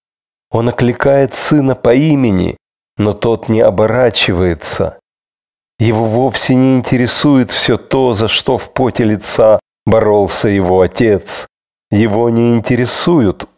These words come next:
устройство уютного гнёздышка и достижение экономических благ.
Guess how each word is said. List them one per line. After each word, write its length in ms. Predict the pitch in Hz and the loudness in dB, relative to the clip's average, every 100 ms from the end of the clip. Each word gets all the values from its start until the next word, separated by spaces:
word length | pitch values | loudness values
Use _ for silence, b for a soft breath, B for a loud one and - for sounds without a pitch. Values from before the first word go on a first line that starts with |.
| _ | _
устройство 800 | 98 - - 104 104 92 - 120 | -6 -4 -2 0 0 0 -2 -4
уютного 680 | - 104 107 98 - 98 98 | -2 0 0 -2 -2 -2 -2
гнёздышка 880 | - 101 131 107 92 107 - 117 87 _ - | -2 0 0 0 -2 -4 -2 -2 -2 _ -4
и 100 | 190 | -2
достижение 1080 | 143 123 - 123 101 131 117 113 110 - - | 0 -2 -2 -2 0 0 0 0 0 -2 -2
экономических 960 | 110 98 98 101 - 101 - 110 85 | -2 0 0 0 -2 -6 -4 -4 -4
благ. 580 | 85 104 131 120 - - | -2 2 2 2 -2 -18